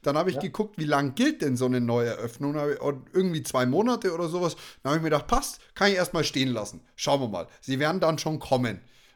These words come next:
Speaker 1: Ähm, und, aber genau da hatte ich diesen Fall und jedem, dem ich das erzählt habe, der kein Jurist ist, wo ich gesagt habe, „Ich brauche für einen Bauzaun, obwohl das Grundstück mit dem Eigentümer alles abgeklärt ist, einen Bauzaun und ein Plakat, brauche ich eine Baugenehmigung.“ Das haben die alle
Speaker 2: Ja.
Speaker 1: nicht verstanden.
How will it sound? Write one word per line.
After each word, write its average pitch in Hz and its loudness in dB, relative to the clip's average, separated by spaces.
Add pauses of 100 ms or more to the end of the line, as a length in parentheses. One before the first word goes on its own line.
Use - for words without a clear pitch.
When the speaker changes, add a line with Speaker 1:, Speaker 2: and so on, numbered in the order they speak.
(200)
Speaker 1:
Ähm, 117 -2 (260)
und, 143 -2
aber 143 2
genau 156 4
da 165 4
hatte 196 -2
ich - -8
diesen 139 -8
Fall 170 2
und 151 -2
jedem, 208 -4
dem 170 -4
ich 143 -4
das 131 -8
erzählt 151 -2
habe, 190 -4
der 135 -2
kein 147 -4
Jurist 156 -4
ist, - -10 (180)
wo 131 -4
ich 123 -2
gesagt - -4
habe, 131 -2
„Ich 131 -6
brauche 147 0
für 135 -2
einen 117 -2
Bauzaun, 202 2 (160)
obwohl 156 2
das - -4
Grundstück 190 0
mit 151 -2
dem 147 -2
Eigentümer 151 -2
alles 196 0
abgeklärt 196 -4
ist, 214 -4
einen 135 -6
Bauzaun 196 2
und 156 -6
ein 123 -6
Plakat, 143 -4
brauche 143 2
ich 151 2
eine 156 -2
Baugenehmigung.“ 117 -2 (160)
Das - -12
haben 101 -10
die 95 -10
alle 87 -4
Speaker 2:
Ja. 180 -2
Speaker 1:
nicht 196 -8
verstanden. 127 -6